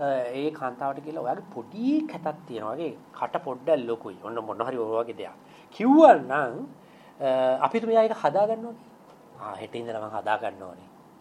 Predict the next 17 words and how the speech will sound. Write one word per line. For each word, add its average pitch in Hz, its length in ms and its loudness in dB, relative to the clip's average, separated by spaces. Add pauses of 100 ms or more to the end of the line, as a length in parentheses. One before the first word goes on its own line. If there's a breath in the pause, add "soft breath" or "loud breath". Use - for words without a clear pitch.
(400)
අර - 100 -12
කවියන්ට 127 400 2
කියනවා 117 320 -4
වගේ 104 200 -8
නේ. 107 100 -12
කවියන්ට 131 380 -2
අනවශ්‍ය 131 340 0
උපදේශයක් 135 340 -4
ගියම 160 240 2
කවියෝ 175 240 4
ඊළඟ 151 240 2
පාර 170 180 6
ඒක 160 180 0
හදා 143 300 6
ගන්නවා. 107 220 -2
ඒතර 110 180 -6
කවි-, 170 300 0